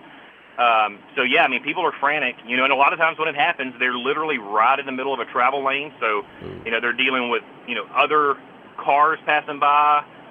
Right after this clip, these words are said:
Speaker 1: um, the dangers associated with that, the dangers associated with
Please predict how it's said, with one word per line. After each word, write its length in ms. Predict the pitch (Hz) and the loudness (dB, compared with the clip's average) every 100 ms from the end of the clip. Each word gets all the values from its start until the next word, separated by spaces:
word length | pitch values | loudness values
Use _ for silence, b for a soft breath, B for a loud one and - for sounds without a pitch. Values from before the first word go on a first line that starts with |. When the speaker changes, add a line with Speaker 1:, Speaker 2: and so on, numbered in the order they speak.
| 120 | -2
Speaker 1:
um, 220 | 120 117 | -2 0
the 60 | 113 - | -4 -2
dangers 360 | 123 139 139 131 | 0 0 -2 -4
associated 420 | 131 135 139 131 120 | -6 -4 -4 -4 -4
with 120 | 117 | -2
that, 300 | 123 135 127 | 2 2 0
the 60 | 120 | -6
dangers 500 | 110 120 127 123 117 | -4 -2 -4 -6 -8
associated 420 | 127 120 127 123 | -8 -6 -4 -6
with 200 | 113 110 | -6 -8